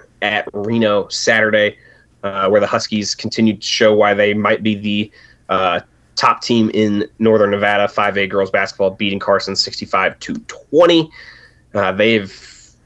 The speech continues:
I don't believe they've lost a league game yet at this point, which leaves pretty much them and Minogue way out in front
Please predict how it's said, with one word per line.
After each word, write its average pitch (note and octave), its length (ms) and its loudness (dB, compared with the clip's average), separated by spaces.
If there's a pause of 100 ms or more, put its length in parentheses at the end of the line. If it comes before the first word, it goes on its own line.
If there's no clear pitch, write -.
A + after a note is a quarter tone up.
(180)
I A2+ 80 -4
don't C#3+ 240 2
believe A#2 280 2
they've G#2 180 0
lost G2+ 360 -4
a G2 120 -4
league G#2+ 340 -4
game G2+ 520 -4
yet G2 540 -4 (300)
at G2 180 0
this G2+ 200 -2
point, F#2+ 400 -2 (200)
which G#2 280 -4
leaves G2 220 -2
pretty C#3 240 0
much A#2 360 0 (260)
them A2 200 4
and G#2 100 2
Minogue G2 600 2 (100)
way A2 380 0
out F2+ 180 -2
in F#2 80 -12
front F#2+ 340 -2